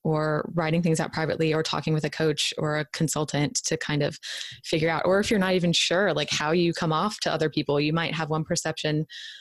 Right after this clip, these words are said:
of how you appear or how people kind of interpret you, but it, it might be different from another perspective. That's where working with you was really great, because I thought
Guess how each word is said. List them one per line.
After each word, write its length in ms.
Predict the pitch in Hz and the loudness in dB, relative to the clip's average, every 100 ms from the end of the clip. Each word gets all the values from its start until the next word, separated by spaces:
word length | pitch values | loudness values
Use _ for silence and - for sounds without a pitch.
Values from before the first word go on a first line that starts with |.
| - - | -20 -6
of 380 | 165 156 156 147 - _ - | -2 0 -2 -4 -10 _ -6
how 400 | - 160 156 156 | -2 -2 0 2
you 580 | 151 151 151 151 147 - _ - | 2 2 2 2 0 -4 _ -10
appear 560 | - - 160 156 147 | -6 -2 2 2 2
or 60 | 156 | 0
how 120 | 156 | -2
people 320 | - 160 151 | -4 -4 -2
kind 220 | 156 151 | -2 0
of 140 | 151 147 - - - - | 0 -2 -10 -18 -10 -2
interpret 420 | 175 185 180 156 | 0 2 0 2
you, 260 | 170 156 | 2 2
but 160 | 143 156 | 2 0
it, 120 | 151 - | 0 0
it 100 | 160 | 0
might 160 | 165 | 0
be 80 | 160 | 0
different 300 | 165 165 151 | -2 -2 -2
from 100 | 165 | 0
another 220 | 151 165 | 0 0
perspective. 460 | 165 160 - 143 147 | 0 -2 -4 -4 -2
That's 200 | 160 - | -2 -2
where 120 | 165 | 0
working 240 | 151 - 147 | 0 0 -2
with 180 | 143 | 0
you 180 | 180 185 | 2 4
was 200 | 160 151 | 2 0
really 400 | 147 - 143 156 - - - _ 156 | 0 0 -2 -4 -10 -18 -18 _ -4
great, 440 | 165 156 - - - | -2 0 -2 -2 -4
because 680 | 156 165 156 151 147 - - - - - | -2 0 2 2 0 -4 -10 -20 -16 -6
I 180 | 165 165 | -2 -2
thought 480 | - 156 151 - | 0 -2 -2 -4